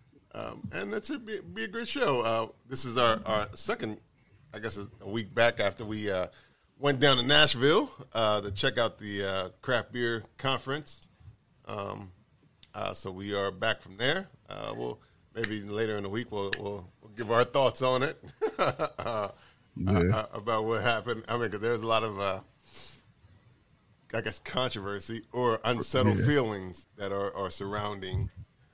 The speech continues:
Speaker 1: um, the, uh, one. I
Speaker 2: Yeah.
Speaker 1: think it's, I think it's one. It's be-, being in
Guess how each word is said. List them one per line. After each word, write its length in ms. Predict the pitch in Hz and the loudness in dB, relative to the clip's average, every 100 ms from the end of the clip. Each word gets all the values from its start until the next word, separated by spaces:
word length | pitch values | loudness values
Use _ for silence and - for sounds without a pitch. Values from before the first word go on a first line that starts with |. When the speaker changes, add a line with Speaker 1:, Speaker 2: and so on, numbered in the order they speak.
| _ - | _ -12
Speaker 1:
um, 640 | 92 92 92 90 87 87 - 170 - _ _ _ _ - - 85 - | -6 -4 -2 -4 -8 -12 -16 -18 -20 _ _ _ _ -20 -20 -20 -16
the, 260 | 98 95 92 | -12 -8 -6
uh, 280 | 92 87 - - - | -6 -8 -12 -18 -2
one. 180 | 160 | 4
I 60 | - | 6
Speaker 2:
Yeah. 80 | 123 | 6
Speaker 1:
think 220 | 135 113 | 4 0
it's, 180 | 101 - - | -4 -10 -8
I 60 | 107 | -4
think 200 | 120 113 | -2 -4
it's 120 | - - | -6 -10
one. 260 | 107 123 107 | 0 2 2
It's 140 | 85 | -4
be-, 180 | 98 110 | -8 -8
being 320 | 95 117 113 | -2 0 0
in 260 | 113 117 | 0 -2